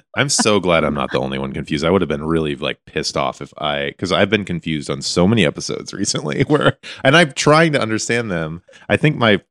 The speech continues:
Speaker 2: thing is I get so caught up in the details of what I wanna talk about on the podcast that I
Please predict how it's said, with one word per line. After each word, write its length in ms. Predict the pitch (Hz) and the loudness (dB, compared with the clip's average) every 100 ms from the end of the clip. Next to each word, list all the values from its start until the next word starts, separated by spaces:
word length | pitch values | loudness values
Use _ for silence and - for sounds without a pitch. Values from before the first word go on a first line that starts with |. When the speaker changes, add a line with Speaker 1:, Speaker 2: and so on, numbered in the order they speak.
| _ | _
Speaker 2:
thing 200 | 110 117 | 4 6
is 120 | 107 90 | 6 4
I 120 | 82 | 4
get 200 | 87 - | 4 4
so 280 | - 85 - _ _ | 2 2 0 _ _
caught 220 | - 90 | 2 4
up 80 | 92 | 4
in 60 | 90 | 2
the 80 | 78 | 0
details 420 | 82 - 85 82 | -2 0 2 2
of 80 | 73 | 0
what 80 | 76 | -2
I 60 | |
wanna 180 | 73 71 | -2 -4
talk 220 | - 71 | -6 -4
about 180 | 78 73 | -4 -4
on 80 | 71 | -6
the 80 | 71 | -6
podcast 460 | 69 71 85 - | -6 -4 -6 -4
that 80 | |
I 100 | 71 | -6